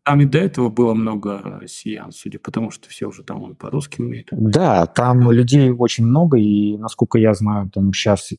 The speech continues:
Speaker 2: туда идёт, э, достаточно нормальная вот миграция из Китая, с того же, и с Эмиратов. То есть очень активно они покупают, э,
Speaker 1: Мгм.
Speaker 2: м, недвижимость. А, поэтому, да, людей щас очень много.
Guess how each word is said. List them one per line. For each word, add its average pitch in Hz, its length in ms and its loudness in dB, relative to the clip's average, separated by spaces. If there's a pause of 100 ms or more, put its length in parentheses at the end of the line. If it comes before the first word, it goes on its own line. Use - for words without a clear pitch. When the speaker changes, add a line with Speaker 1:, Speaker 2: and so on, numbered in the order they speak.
Speaker 2:
туда 101 280 2
идёт, 101 380 2
э, 98 340 2
достаточно 101 540 -2
нормальная 101 500 4
вот 92 160 -2
миграция 98 520 2
из 92 200 -2
Китая, 139 360 2
с - 80 -4
того 113 320 2
же, 104 200 4
и 95 320 4
с - 140 -6
Эмиратов. 113 400 2 (160)
То 104 100 0
есть - 120 -2
очень 101 240 2
активно 98 300 2
они 95 120 4
покупают, 92 600 -2
э, 98 120 -6
Speaker 1:
Мгм. 95 640 -6
Speaker 2:
м, 98 320 -4
недвижимость. 113 640 4 (680)
А, 95 600 0
поэтому, 101 720 2
да, 101 220 -2
людей 92 220 2
щас - 200 -6
очень 92 220 -4
много. 87 260 -6